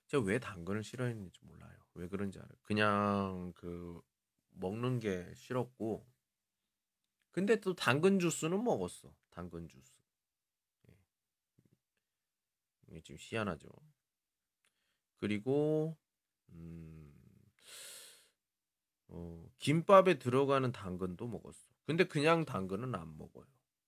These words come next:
재밌죠? 근데 언제부턴지는 모르겠는데 아마 대학교 때부터였던 것 같아요. 음, 그냥 당근도 조금 먹기 시작했어요.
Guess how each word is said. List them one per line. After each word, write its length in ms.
재밌죠? 340
근데 300
언제부턴지는 760
모르겠는데 560
아마 200
대학교 460
때부터였던 640
것 80
같아요. 380
음, 240
그냥 280
당근도 560
조금 340
먹기 300
시작했어요. 680